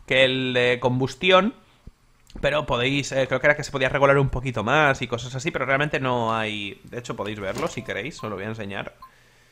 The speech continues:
Este es el de combustión, ¿vale? Este es el eléctrico. Vamos a poner uno de cada para que lo veáis. Eléctrico y combustión. Y si le damos... Creo que la potencia máxima de este era menor. Creo que era eso.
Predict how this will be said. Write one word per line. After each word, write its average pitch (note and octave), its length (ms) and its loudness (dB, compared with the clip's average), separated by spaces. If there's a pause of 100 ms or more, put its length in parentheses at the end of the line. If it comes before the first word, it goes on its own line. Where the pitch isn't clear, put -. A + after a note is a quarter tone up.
(280)
Este C3 300 -6
es A#2+ 100 -6
el G#2+ 160 -6
de G#2 120 -8
combustión, C3+ 760 -6
¿vale? D#3+ 440 -2 (720)
Este A#2+ 260 -6
es - 100 -10
el A2+ 240 -4
eléctrico. G#2 500 -10
Vamos B2 180 -2
a C#3+ 60 -4
poner B2+ 220 0
uno B2 160 0
de A#2 120 -2
cada C3+ 220 2
para A2 160 0
que A2 80 -8
lo G#2+ 80 -4
veáis. C#3+ 540 0 (160)
Eléctrico F3+ 720 -4 (160)
y C#3 140 -6
combustión. G#2+ 720 -4
Y A2 40 -8
si A#2 120 -12
le A2 80 -4
damos... D3+ 500 0 (840)
Creo D3 180 0
que F3 60 4
la F3 100 6
potencia F3 400 6
máxima F3 420 4
de D#3 120 6
este F3 180 0
era E3 160 6
menor. A2 400 0
Creo B2 160 -4
que C#3 60 2
era G#2+ 180 2
eso. G#2 300 -8